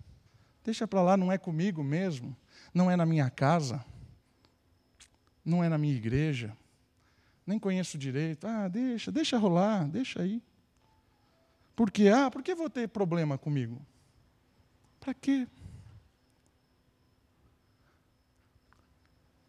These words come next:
Irmãos, a verdadeira religião, ela não se conforma com a injustiça. A verdadeira religião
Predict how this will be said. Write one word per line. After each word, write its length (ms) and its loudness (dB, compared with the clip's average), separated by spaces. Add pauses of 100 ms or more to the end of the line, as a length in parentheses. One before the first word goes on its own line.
(520)
Irmãos, 720 2 (680)
a 100 2
verdadeira 1120 6
religião, 920 6 (720)
ela 280 8
não 360 10
se 220 0
conforma 920 4 (640)
com 360 2 (360)
a 100 2
injustiça. 840 -4 (1000)
A 80 -6
verdadeira 960 4
religião 880 4